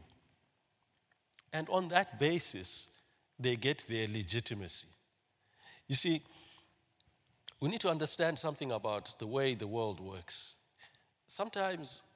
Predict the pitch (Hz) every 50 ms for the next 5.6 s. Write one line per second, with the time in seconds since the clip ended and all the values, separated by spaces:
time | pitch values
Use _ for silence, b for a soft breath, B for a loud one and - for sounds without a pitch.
0 | _ _ _ _ _ - 190 160 - - 165 - - 170 151 139 131 131 139 135
1 | 135 139 143 135 131 120 131 131 127 127 127 139 147 170 180 175 170 139 - -
2 | 131 123 123 120 117 156 - - 175 131 117 131 160 - - 180 160 143 131 123
3 | 107 - 110 95 - 113 - - 147 160 156 - 131 117 104 - 113 120 127 110
4 | 104 113 113 107 113 110 104 - - 156 156 - - 117 95 90 - - B B
5 | B B B B B B - 131 123 107 - -